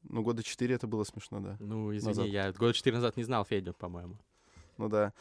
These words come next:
Speaker 1: Ну, просто тогда вот эти были бу-, Букер де хлеб, знаешь, вот это вот все. Букер де мем. Ну, это нормально. Ты, Букер де смех ты сейчас
Speaker 2: Ну,
Speaker 1: словил.
Speaker 2: ну, нет у меня, короче, да, чувства юмора.
Speaker 1: Ну,
Speaker 2: Извините,
Speaker 1: есть, но оно
Speaker 2: ребята.
Speaker 1: такое, ну, такое.
Speaker 2: Ну, такое.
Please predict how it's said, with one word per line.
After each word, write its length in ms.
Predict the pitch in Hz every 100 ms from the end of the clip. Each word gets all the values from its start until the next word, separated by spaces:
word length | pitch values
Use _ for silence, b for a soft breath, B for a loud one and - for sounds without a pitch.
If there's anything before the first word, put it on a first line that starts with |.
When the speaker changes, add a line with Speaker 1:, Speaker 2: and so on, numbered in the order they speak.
| b
Speaker 1:
Ну, 60 | 107
просто 160 | 120 -
тогда 160 | 120 117
вот 140 | 110
эти 80 | 107
были 220 | 101 101
бу-, 200 | 101 107 -
Букер 560 | 113 - 117 110 113
де 80 | 101
хлеб, 540 | 98 117 123 135 120 107
знаешь, 340 | 107 107 -
вот 140 | 107 107
это 160 | -
вот 140 | 101 -
все. 240 | 117 107 - B B B B B - -
Букер 360 | 123 120 123 101
де 140 | 104
мем. 400 | 104 113 120 113 b b b _
Ну, 80 | 196
это 100 | 160
нормально. 340 | 135 123 110 98
Ты, 80 |
Букер 300 | - 123 131
де 100 | 104
смех 300 | 98 117 127
ты 100 | -
сейчас 220 | 113 - 190
Speaker 2:
Ну, 40 |
Speaker 1:
словил. 240 | - 208 208
Speaker 2:
ну, 60 |
нет 160 | 208 202
у 40 |
меня, 260 | 147 120 104
короче, 440 | - 98 90 - 92
да, 240 | 92 85 -
чувства 280 | - - 104
юмора. 340 | 123 104 87
Speaker 1:
Ну, 60 | 87 160
Speaker 2:
Извините, 140 | 196
Speaker 1:
есть, 140 | 285 175
но 80 |
оно 80 | 147
Speaker 2:
ребята. 140 | 135 117
Speaker 1:
такое, 240 | 120 104
ну, 160 | - 151
такое. 320 | 135 - 107
Speaker 2:
Ну, 100 | 165
такое. 380 | 165 - 107 107